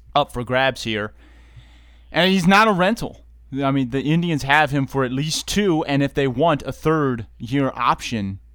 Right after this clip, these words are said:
And, and, and then they also get a rookie in, and Adam Simmer, who is under team control for the next five years at least. So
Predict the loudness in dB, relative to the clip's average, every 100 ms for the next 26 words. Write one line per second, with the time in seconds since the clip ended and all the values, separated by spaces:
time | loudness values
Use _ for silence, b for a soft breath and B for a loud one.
0 | -4 -4 -2 -2 -2 -2 -2 0 2 2
1 | 2 -2 -2 -2 0 -2 -4 0 0 0
2 | -4 -8 -12 b b b b -2 2 2
3 | 0 -2 -8 -20 -20 -20 B B B B
4 | -2 2 4 4 2 2 4 6 4 0
5 | -6 b b 0 4 4 4 2 4 2
6 | 2 2 0 0 2 0 2 0 0 0
7 | -2 2 4 4 2 0 0 0 -4 -4
8 | -4 -4 0 2 2